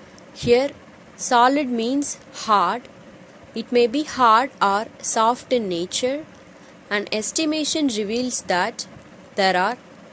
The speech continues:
two thousand different types of minerals found on the Earth's surface, out of which only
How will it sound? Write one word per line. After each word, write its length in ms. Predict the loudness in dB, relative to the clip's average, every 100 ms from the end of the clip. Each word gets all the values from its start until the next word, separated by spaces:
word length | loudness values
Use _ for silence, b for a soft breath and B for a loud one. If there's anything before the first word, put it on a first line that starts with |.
| -18 -4
two 160 | -4
thousand 500 | 0 0 0 0 0
different 400 | 0 -2 -2 0
types 400 | 2 0 0 0
of 200 | 0 -2
minerals 720 | -4 -2 -2 -2 -2 -4 -8 -8 -20 -20 -20
found 480 | -6 2 4 4 4
on 180 | 2 0
the 100 | -4 0
Earth's 260 | 0 2
surface, 680 | 0 -2 -2 -6 -4 -4 -4 -8 -10 0
out 260 | 0 2
of 220 | -2 -2
which 380 | -2 -2 -2 -8 -10 -20 -20 -20 -18 -2
only 600 | 0 2 0 -4 -8